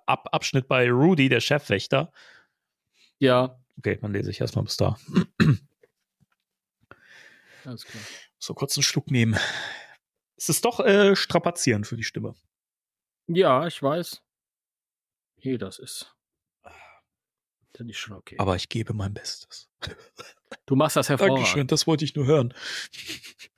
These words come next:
Speaker 2: Wer, wem das übrigens bekannt vorkommt, ich glaube, genau dieses Kapitel haben wir schon mal
Speaker 1: Ja, ich
Speaker 2: gelesen.
Speaker 1: glaube auch.
Speaker 2: Vor sehr langer Zeit, als es um herausgeschnittene Szenen in den Filmen ging. Da haben wir die,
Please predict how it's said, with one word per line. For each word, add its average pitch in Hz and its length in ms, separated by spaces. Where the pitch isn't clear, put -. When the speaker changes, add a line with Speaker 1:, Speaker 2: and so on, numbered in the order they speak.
Speaker 2:
Wer, 147 240
wem 180 140
das 175 160
übrigens 180 300
bekannt 214 400
vorkommt, 123 600
ich - 60
glaube, 160 260
genau 175 320
dieses 208 380
Kapitel 208 680
haben 185 220
wir 185 80
schon 175 160
mal 165 80
Speaker 1:
Ja, 127 200
ich 117 60
Speaker 2:
gelesen. 127 60
Speaker 1:
glaube 117 200
auch. 110 280
Speaker 2:
Vor 147 280
sehr 151 300
langer 170 300
Zeit, 160 240
als 135 160
es 135 120
um 143 320
herausgeschnittene 139 800
Szenen 139 520
in 117 240
den 110 160
Filmen 110 340
ging. 98 320
Da 107 100
haben 117 100
wir 127 100
die, 120 300